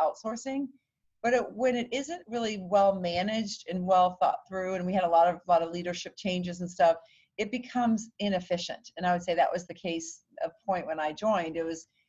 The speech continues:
you know, it, it was a, we were spending a lot of money in I T.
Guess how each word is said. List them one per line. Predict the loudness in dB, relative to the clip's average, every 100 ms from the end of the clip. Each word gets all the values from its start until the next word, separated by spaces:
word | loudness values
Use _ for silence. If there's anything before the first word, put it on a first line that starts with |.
| _ -4
you | 2
know, | 4
it, | 4 0 -4
it | -4
was | -2 -2
a, | -2
we | -6
were | -8
spending | 0 2 2
a | 4
lot | 6 6
of | 6
money | 4 2
in | 0
I | 0 -2
T. | -4 -2 -2 -4